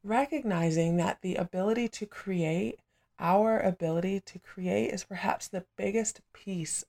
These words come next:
of that, of be-, of already being everything we want to be.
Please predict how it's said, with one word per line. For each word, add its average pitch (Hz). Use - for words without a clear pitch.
of 151
that, -
of 160
be-, -
of 156
already 156
being 147
everything 143
we 143
want 143
to 143
be. 170